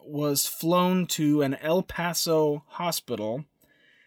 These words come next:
and he has recently been moved out of intensive care.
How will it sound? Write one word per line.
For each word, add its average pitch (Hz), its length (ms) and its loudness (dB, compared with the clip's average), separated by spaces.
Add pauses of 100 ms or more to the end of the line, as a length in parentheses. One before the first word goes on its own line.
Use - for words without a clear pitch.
(180)
and 143 380 2
he 151 240 2
has 143 220 2
recently 226 540 2
been 180 300 2
moved 180 420 0
out 147 240 2
of 139 160 0
intensive 127 580 -6
care. 90 280 -14